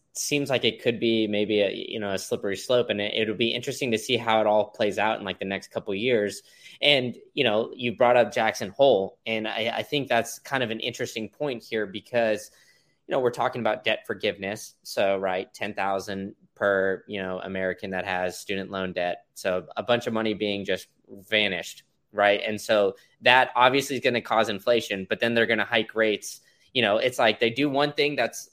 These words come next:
that's trying to combat inflation and then doing another thing that's basically making inflation even worse.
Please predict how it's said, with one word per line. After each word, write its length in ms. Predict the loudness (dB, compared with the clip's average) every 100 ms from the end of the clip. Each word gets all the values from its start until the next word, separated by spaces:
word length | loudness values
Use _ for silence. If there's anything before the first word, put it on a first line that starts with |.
| _
that's 300 | -4 -2 -6
trying 320 | -4 -2 -2
to 80 | -4
combat 440 | -6 -2 -2 -2 -4
inflation 440 | -4 -4 -4 -6
and 100 | -6
then 120 | -6
doing 280 | -4 -4 -2
another 280 | -2 -2 -2
thing 260 | -4 -6
that's 260 | -4 -4 -6
basically 640 | -4 -4 -4 -6 -6 -6 -6
making 320 | -6 -6 -8
inflation 460 | -8 -6 -6 -6 -10
even 260 | -10 -8
worse. 420 | -2 -2 -2 -6